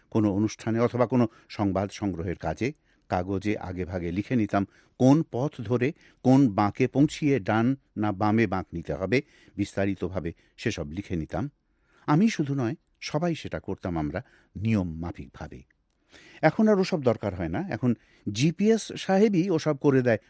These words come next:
সবার জন্যে। এই জিপিএস বা গ্লোবাল পজিশনিং সিস্টেম উপগ্রহ নির্ভর নিয়ন্ত্রিত নেভিগেশন সিস্টেম বা নির্দেশনা দেয় পথ, গন্তব্য নির্ণায়ক ব্যবস্থা, যাতে প্রতিটি বাঁকে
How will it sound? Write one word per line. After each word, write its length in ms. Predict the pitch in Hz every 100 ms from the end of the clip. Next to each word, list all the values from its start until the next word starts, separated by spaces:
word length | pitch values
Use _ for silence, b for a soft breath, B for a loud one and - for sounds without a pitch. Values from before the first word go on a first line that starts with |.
| b
সবার 240 | - 104 -
জন্যে। 280 | 64 57 - _ _ _ b b b
এই 140 | 113
জিপিএস 520 | 101 123 - 143 143 123
বা 160 | 107 - -
গ্লোবাল 460 | 104 135 165 175 156
পজিশনিং 540 | 127 120 170 160 151 147
সিস্টেম 480 | - 165 - 117 107 b b
উপগ্রহ 560 | 120 117 139 135 143 143
নির্ভর 520 | 123 120 117 127 120 127 b b
নিয়ন্ত্রিত 720 | 104 107 110 101 - 101 101 95 b b
নেভিগেশন 600 | 98 107 104 98 90 87 80
সিস্টেম 360 | 156 - 110
বা 160 | 104 90 - b b
নির্দেশনা 680 | 107 90 107 104 - 104 95 104
দেয় 300 | 90 90 87 -
পথ, 260 | 113 127 - _ _ _ _
গন্তব্য 440 | 107 95 104 82 85
নির্ণায়ক 500 | 92 85 80 80 76
ব্যবস্থা, 440 | 85 - - 117 131 b b b b
যাতে 260 | 131 156
প্রতিটি 460 | - 131 165 151 151
বাঁকে 440 | 104 101 - 151